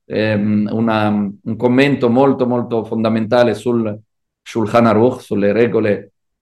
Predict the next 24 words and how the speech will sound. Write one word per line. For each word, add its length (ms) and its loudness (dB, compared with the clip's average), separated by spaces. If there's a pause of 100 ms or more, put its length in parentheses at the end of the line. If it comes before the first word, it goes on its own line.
(140)
eh, 420 -6
che 160 -2
ci, 280 -4
che 140 2
normano 580 6
la 120 4
nostra 340 -2
vita. 480 -8 (720)
Eh, 760 2
lui 200 4
non 140 4
aveva 320 6
avuto 280 2
l'occasione 440 2
di 100 -4
studiare 360 -4
il 60 -4
Tanya, 240 -2
era 120 4
molto 280 2
vicino 460 0
alla 140 2
Rebbe 360 2
Rashab, 480 -10